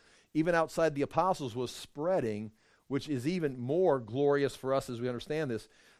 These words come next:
that Jesus had bound Satan and his house was being dismantled, even by those that we don't even have a record of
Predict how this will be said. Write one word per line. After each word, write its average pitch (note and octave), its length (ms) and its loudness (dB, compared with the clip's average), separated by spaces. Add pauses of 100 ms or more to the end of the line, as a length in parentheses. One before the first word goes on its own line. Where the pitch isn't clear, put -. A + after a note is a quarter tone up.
that C3 180 4
Jesus B2+ 600 -4 (320)
had C#3 520 2
bound C3 440 0
Satan D3 360 -4
and A2+ 160 -8
his C3+ 220 -6
house C#3 320 2
was B2 180 -4
being A#2+ 300 -6
dismantled, A2+ 560 -4 (460)
even E3+ 240 0
by C3 120 4
those C3 220 -2
that B2+ 140 -2
we C#3 100 0
don't D#3+ 160 -2
even C3 180 -6
have B2+ 200 -2
a B2+ 80 -2
record B2 400 -2
of A2+ 120 -4